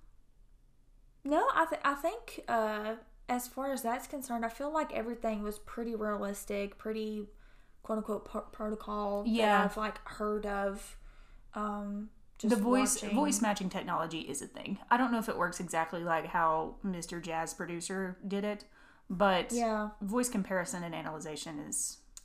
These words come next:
Speaker 1: Is,
Speaker 2: it's
Speaker 1: is
Speaker 2: a thing people
Speaker 1: pretty,
Speaker 2: use all the
Speaker 1: yeah.
Speaker 2: time.
Speaker 1: Um,
Speaker 2: Fingerprints.
Speaker 1: And then the powder
Speaker 2: A T M
Speaker 1: is
Speaker 2: photos. I mean, yeah.
Speaker 1: Those, those are pretty standard. I feel
Speaker 2: It
Speaker 1: like
Speaker 2: is.
Speaker 1: the protocol was pretty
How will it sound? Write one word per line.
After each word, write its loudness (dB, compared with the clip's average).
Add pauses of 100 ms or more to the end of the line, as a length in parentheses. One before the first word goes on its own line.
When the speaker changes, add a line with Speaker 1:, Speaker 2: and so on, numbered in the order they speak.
(340)
Speaker 1:
Is, -6
Speaker 2:
it's 2
Speaker 1:
is -2
Speaker 2:
a 2
thing -4
people -4
Speaker 1:
pretty, -2
Speaker 2:
use -4
all -4
the -10
Speaker 1:
yeah. -6
Speaker 2:
time. -4 (720)
Speaker 1:
Um, 0 (560)
Speaker 2:
Fingerprints. -4 (1200)
Speaker 1:
And 0
then 0
the -2
powder 0 (360)
Speaker 2:
A 2
T 0
M 0
Speaker 1:
is -6
Speaker 2:
photos. 2
I -4
mean, -4 (120)
yeah. -6 (340)
Speaker 1:
Those, 8
those 6
are 6
pretty 0
standard. 0
I 2
feel 4
Speaker 2:
It 10
Speaker 1:
like 10
Speaker 2:
is. 6
Speaker 1:
the -4
protocol 6
was 2
pretty -4